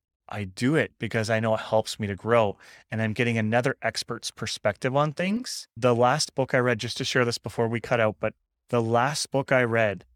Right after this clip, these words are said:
it just showed me how structure is important in a business. And I've been someone who's always, like, all over the place. I'm wild, I'm here, I'm there, and I'm getting stuff done,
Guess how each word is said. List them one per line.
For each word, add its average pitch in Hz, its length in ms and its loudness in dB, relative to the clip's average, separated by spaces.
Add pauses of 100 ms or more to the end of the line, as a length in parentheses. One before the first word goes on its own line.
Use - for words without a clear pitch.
(240)
it 127 120 2
just 120 200 -2
showed 123 280 2
me 120 140 0
how 107 260 -2
structure 104 920 -2 (380)
is 113 160 -2
important 107 400 -2
in 107 80 -4
a 104 40 -4
business. 101 400 -6
And 117 100 0
I've 127 120 4
been 131 140 0
someone 127 300 0
who's 120 180 -4
always, 127 320 2
like, 120 220 -2 (220)
all 180 360 6
over 185 160 2
the 180 100 -4
place. 175 340 0
I'm 113 200 -2
wild, 156 340 2
I'm 123 80 0
here, 156 220 2 (260)
I'm 120 160 -4
there, 156 300 2 (440)
and 160 260 4
I'm 220 100 8
getting 233 180 4
stuff - 260 2
done, 139 380 4